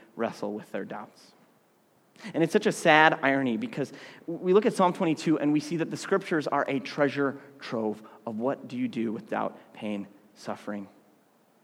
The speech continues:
the world that is not as it should be.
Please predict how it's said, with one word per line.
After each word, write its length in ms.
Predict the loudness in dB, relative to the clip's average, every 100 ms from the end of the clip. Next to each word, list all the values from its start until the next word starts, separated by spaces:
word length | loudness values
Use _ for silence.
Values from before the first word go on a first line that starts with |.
| _ _ _ _ _ _ _ _
the 80 | 0
world 340 | 4 4 4
that 140 | 2
is 80 | 2
not 260 | 0 0 0
as 200 | -2 -2
it 100 | -8
should 260 | -8 -10
be. 140 | -10